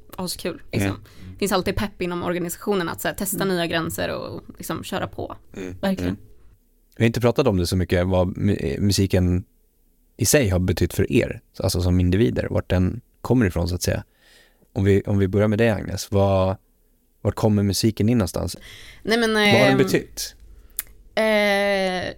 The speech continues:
Speaker 1: men, a-, allt känns som att alla alltid säger. Men det är så här, vad skulle jag annars göra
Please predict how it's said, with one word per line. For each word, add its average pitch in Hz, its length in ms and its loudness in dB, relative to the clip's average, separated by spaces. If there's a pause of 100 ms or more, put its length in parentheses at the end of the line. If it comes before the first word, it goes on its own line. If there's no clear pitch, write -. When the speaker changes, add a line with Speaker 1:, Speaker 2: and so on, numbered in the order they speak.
(100)
Speaker 1:
men, 214 220 -2 (640)
a-, 202 220 -8
allt - 800 -4 (260)
känns 190 240 -4
som 175 100 -2
att 170 100 -6
alla 170 200 -2
alltid 170 280 -2
säger. 180 300 -4 (320)
Men 226 140 2
det 247 60 0
är 240 40 0
så 240 80 2
här, 202 80 6
vad 226 360 0
skulle 208 220 0
jag 175 80 0
annars 170 340 -2
göra - 220 -4